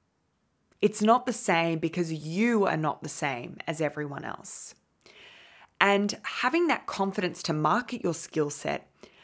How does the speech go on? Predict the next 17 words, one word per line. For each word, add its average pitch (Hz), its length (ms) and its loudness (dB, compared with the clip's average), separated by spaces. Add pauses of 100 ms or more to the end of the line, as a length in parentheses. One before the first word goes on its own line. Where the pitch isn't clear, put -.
(300)
actually 330 440 2
comes 180 420 0
from 160 360 0
knowing 160 480 4
that 156 360 -2
what 214 360 -2
you 208 320 -2
have 175 760 0 (380)
is 170 160 4
valuable. 156 800 2 (1800)
And 190 120 6
it 180 120 6
is 170 160 6
valuable 214 600 4
to 226 220 -4
other 180 240 6
people 160 480 -2